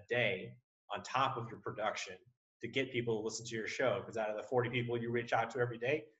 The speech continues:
maybe three or four are gonna like it. And then you got three or four listeners following along your journey for life. And if you build it up, it's just little efforts compounding over time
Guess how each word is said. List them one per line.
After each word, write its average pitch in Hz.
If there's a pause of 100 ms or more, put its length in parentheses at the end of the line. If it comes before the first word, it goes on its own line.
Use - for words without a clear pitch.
(340)
maybe 120
three 123
or 127
four 127
are 113
gonna 117
like 135
it. 98 (340)
And 110
then 110
you 107
got 107
three 120
or 127
four 123
listeners 113
following 110
along 110
your 107
journey 104
for 98
life. 113
And -
if -
you -
build 107
it 107
up, 104 (320)
it's -
just 98
little 113
efforts 107
compounding 107
over 104
time 92